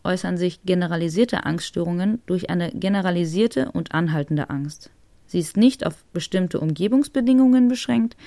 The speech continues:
die wesentlichen Symptome sind unterschiedlich. Beschwerden wie ständige Nervosität, Zittern, Muskelspannung, Schwitzen,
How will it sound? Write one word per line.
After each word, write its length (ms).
die 140
wesentlichen 560
Symptome 500
sind 160
unterschiedlich. 800
Beschwerden 600
wie 60
ständige 440
Nervosität, 800
Zittern, 640
Muskelspannung, 880
Schwitzen, 680